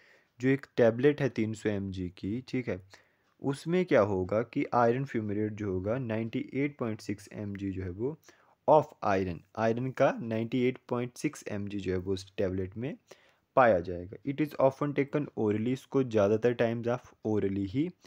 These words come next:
लेते हैं, ठीक है, हमेशा आप इसको orally ही लेंगे, ओरल सप्लीमेंट है ये। So, नेक्स्ट के ऊपर चलते हैं, प्रॉपर्टीज, कलर and taste, सॉरी, state, it occur as reddish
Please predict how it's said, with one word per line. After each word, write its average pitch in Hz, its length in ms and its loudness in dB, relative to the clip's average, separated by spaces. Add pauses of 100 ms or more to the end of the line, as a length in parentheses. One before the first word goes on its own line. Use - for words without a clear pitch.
(420)
लेते 101 400 0
हैं, 92 320 -6
ठीक 123 200 -4
है, 82 140 -8 (500)
हमेशा 127 360 2
आप 127 140 2
इसको 139 400 -6
orally 101 380 0
ही 139 200 -4 (520)
लेंगे, 104 460 -2 (960)
ओरल 113 240 2
सप्लीमेंट 104 560 -4
है 104 100 -6
ये। 127 180 -6 (880)
So, - 260 -6
नेक्स्ट 104 760 -4
के 120 80 -2
ऊपर 107 280 -4
चलते 104 400 -4
हैं, 104 280 -10 (880)
प्रॉपर्टीज, 135 720 0
कलर 131 360 4
and 123 100 -6 (160)
taste, 113 340 -2 (100)
सॉरी, 107 200 2
state, - 440 -6
it 143 220 -4
occur 127 380 2
as 117 200 -4
reddish 107 480 -2